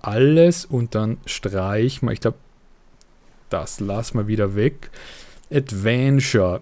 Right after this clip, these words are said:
Jetzt ist wirklich die Frage, soll man jetzt schon anfangen streichen? Ich glaube,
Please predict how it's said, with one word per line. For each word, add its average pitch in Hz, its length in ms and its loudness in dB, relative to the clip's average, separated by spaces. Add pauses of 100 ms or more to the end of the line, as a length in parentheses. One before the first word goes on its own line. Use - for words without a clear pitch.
(120)
Jetzt 120 220 -4
ist - 140 -2
wirklich 185 260 6
die 143 140 0
Frage, 131 680 0
soll 151 680 2
man 156 180 4
jetzt 113 400 0
schon 120 140 0
anfangen 113 500 -2
streichen? 110 880 0 (640)
Ich 123 220 -4 (140)
glaube, 127 1120 4